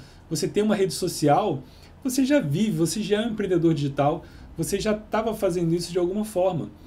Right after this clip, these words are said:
Só que o que você precisa fazer é aprofundar o seu conhecimento sobre os canais de comunicação que você pode utilizar pra fazer a promoção do seu produto, seu serviço.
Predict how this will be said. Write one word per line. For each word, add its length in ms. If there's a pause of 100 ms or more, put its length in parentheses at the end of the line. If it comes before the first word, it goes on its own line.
(160)
Só 140
que 80
o 60
que 40
você 140
precisa 260
fazer 580
é 260
aprofundar 840
o 80
seu 240
conhecimento 800 (320)
sobre 280
os 80
canais 460
de 80
comunicação 840 (240)
que 80
você 260
pode 300
utilizar 680 (440)
pra 160
fazer 400
a 40
promoção 800 (340)
do 80
seu 180
produto, 520
seu 200
serviço. 640